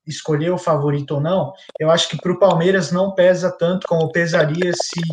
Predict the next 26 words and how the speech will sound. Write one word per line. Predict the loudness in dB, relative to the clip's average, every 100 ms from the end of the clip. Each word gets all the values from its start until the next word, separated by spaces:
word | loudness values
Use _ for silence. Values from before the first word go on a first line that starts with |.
| -6
tivessem | -4 0 0 0 -2
falando | 0 0 0
que | 0
a | 0
gente | 0 0
é | 0
o |
favorito. | 0 0 0 -2 -4 _ -20 -20 -12 -6
Porque | -4 0 2
o | 2 2
Palmeiras, | 2 2 2 -2 -4
como | -2
eu | 0
disse, | 0 -2 -4 0
já | 0
tá | 0 -2
acostumado | -2 -8 -8 -4 -2 -2
com | -4
essas | -4 -2 -2
decisões, | -2 -2 -6 -4 -4 -6 -8 -12 -18 -20 -6 2
é, | 4 6 4
e | 2 -2
enfrentar | -4 -6 -6 -4 -2 0 2 0 0
o, | -6 -6 -6
as | -8
partidas | -4 -4 -4 -4